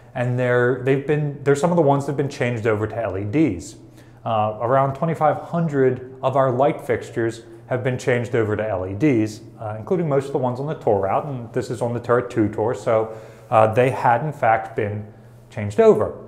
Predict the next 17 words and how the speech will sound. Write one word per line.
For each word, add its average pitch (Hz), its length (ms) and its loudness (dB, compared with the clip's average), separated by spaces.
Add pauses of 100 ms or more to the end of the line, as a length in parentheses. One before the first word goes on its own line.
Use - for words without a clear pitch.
(160)
It - 80 -20
was 139 220 -10
really 208 320 2
frickin' 190 640 -6
weird 156 680 2
because 151 300 2
it 151 60 2
was 143 240 4 (100)
every 196 380 4 (100)
other 202 320 10
light 131 540 6 (580)
that 160 100 -8
was 156 140 -6
having 113 300 -4
issues. 117 580 -6 (560)
I'm 127 80 -14
like, 131 140 -12